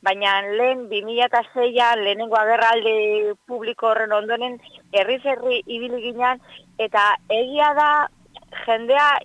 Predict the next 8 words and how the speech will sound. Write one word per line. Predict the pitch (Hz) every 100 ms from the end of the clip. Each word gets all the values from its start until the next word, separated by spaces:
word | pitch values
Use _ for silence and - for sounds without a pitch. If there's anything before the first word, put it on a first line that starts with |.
| _
ilusionatzen | 240 269 302 285 254 - 226 208 196 196
dela, | 180 170 233
ez? | 294
Ze | 233 208
azken | - 277 294
finean | 285 269 277 277
hor, | 285 269 - - - - -
hain | 233 226 233